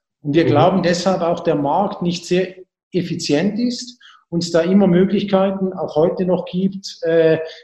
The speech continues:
Speaker 1: ich sag mal, Regionen gegen eine andere auszuspielen oder als Hedge zu nutzen. Und, und da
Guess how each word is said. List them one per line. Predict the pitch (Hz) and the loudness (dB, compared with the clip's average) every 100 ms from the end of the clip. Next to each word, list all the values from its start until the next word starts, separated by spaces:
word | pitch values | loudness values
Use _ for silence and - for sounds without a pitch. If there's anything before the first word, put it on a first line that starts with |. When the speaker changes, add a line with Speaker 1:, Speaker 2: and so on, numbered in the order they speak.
| - | -12
Speaker 1:
ich | - | 0
sag | 175 | 2
mal, | 165 156 | 2 2
Regionen | 165 165 151 170 208 208 190 | 0 0 2 4 4 4 4
gegen | 175 165 | 4 2
eine | 160 156 147 | 0 -2 0
andere | 180 170 165 180 | 0 2 2 2
auszuspielen | 214 - 202 - - 202 208 180 | 0 0 -4 -4 0 2 2 0
oder | 175 151 | 0 -2
als | 151 - | -2 0
Hedge | 175 - - - | -2 -2 -6 -2
zu | 208 | 2
nutzen. | 208 214 - 208 185 196 - - _ 180 | 2 2 0 0 -2 -4 -10 -16 _ 0
Und, | 175 175 | 0 0
und | 180 175 | 0 0
da | - | 0